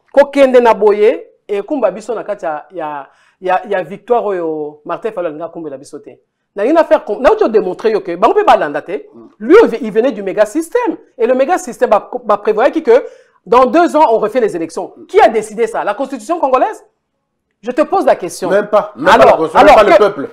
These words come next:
Speaker 1: mais alors,
Speaker 2: Personne.
Speaker 1: maintenant, je te pose la question.
Speaker 2: Mais
Speaker 1: Alors, d'où viennent ces deux ans-là? Alors que le peuple aussi réfléchisse un peu, non? Donc, ça veut dire que, au sort gagné, nos élections, selon le méga système, et que, bon, on a dit déjà que dans des ans, tête au bandé, la porte se
Speaker 2: Pour
Speaker 1: retrouver, tout se
Speaker 2: corriger les
Speaker 1: comprendre.
Speaker 2: choses.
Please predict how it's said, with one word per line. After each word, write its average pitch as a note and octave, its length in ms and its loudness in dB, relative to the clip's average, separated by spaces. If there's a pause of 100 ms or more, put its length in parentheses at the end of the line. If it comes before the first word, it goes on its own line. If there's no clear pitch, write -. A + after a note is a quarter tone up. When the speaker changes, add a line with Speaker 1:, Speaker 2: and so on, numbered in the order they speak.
Speaker 1:
mais - 100 2
alors, B3 200 6
Speaker 2:
Personne. E3+ 240 -2
Speaker 1:
maintenant, C4+ 180 6
je - 60 0
te C#4+ 60 4
pose C4+ 220 2
la A3 80 4
question. B3+ 300 -2
Speaker 2:
Mais - 80 4
Speaker 1:
Alors, A3+ 220 4
d'où D#4+ 340 6
viennent D4 200 4
ces A#3 140 0
deux F#3+ 260 2
ans-là? D#3 340 -4 (920)
Alors F#4 200 4
que - 80 4
le G#4 80 6
peuple A#4+ 240 2
aussi E4 180 -2
réfléchisse B3 400 -6
un F#3 80 -2
peu, G4 160 -2
non? D4 200 -2 (200)
Donc, D4 160 2
ça D4 100 4
veut C4 100 2
dire F#4+ 160 4
que, C4+ 100 4 (260)
au A#3 80 -8
sort D#4 160 0
gagné, A3+ 240 0
nos C4 160 -2
élections, F#3+ 500 -2 (760)
selon B3+ 380 4
le G3+ 140 0
méga G3 240 2
système, C#4 340 -2 (240)
et - 80 0
que, - 80 2 (300)
bon, G#3 120 8
on G#4 160 4
a G4 60 2
dit F#4 60 2
déjà B3 200 4
que C#4 240 2
dans A#3+ 120 4
des E4 200 0
ans, F4 160 4
tête D4+ 200 0
au D#4 60 0
bandé, A3 260 4
la G#3 80 2
porte C4 240 0
se B3 100 -4
Speaker 2:
Pour F#3+ 100 -2
Speaker 1:
retrouver, G3 220 -4
tout F3+ 60 4
se - 20 -2
Speaker 2:
corriger E3+ 300 -2
les E3 60 0
Speaker 1:
comprendre. D3 180 -2
Speaker 2:
choses. A2 260 -14